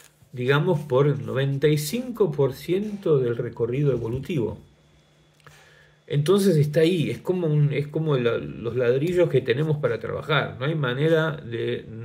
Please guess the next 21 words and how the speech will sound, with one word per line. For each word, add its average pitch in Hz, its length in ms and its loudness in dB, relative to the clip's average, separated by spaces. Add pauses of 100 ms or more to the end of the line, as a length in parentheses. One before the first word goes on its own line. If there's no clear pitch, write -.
(160)
no 147 360 -2 (1300)
tener 135 340 2
este 131 340 -2
cuerpo 113 720 0 (340)
que 117 280 0
nos 110 240 -8
ha 131 120 2
dado 123 260 4
la 117 60 6
evolución 110 440 -2
por 117 160 2
no, 113 160 -4
el 110 100 -10
noventa 110 380 -6
y 113 60 -8
cinco 131 400 -6
por 107 200 -6
ciento 120 380 -8
de 107 80 -4
su 107 160 -12
recorrido. 104 560 -6